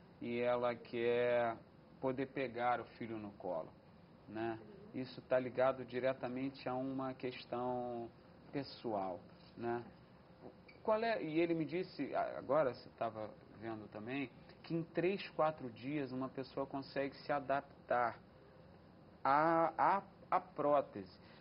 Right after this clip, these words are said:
Mas você falou no outro bloco de uma questão que eu acho que é importante, fundamental, que é, e você pode me ajudar a entender, que é quanto tempo o emocional, o cérebro,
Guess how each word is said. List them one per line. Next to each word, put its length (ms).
Mas 160
você 260
falou 340
no 100
outro 160
bloco 380
de 80
uma 160
questão 720
que 100
eu 40
acho 220
que 120
é 80
importante, 760
fundamental, 840
que 220
é, 600
e 60
você 240
pode 320
me 80
ajudar 340
a 80
entender, 540
que 100
é 40
quanto 340
tempo 440
o 120
emocional, 1160
o 60
cérebro, 600